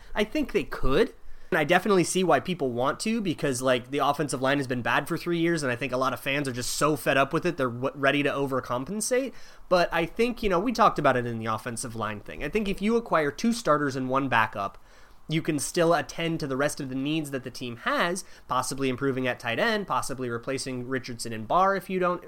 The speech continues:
uh, re-sign them. I think some people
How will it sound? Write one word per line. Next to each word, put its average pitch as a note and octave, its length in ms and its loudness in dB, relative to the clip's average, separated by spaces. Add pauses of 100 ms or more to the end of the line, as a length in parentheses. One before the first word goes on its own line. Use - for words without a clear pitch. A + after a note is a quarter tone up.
uh, D#3 320 0
re-sign F3 480 0
them. F3+ 240 -2 (240)
I D#3 80 -2
think F#3 240 -2
some F3 280 0
people F#3+ 600 -4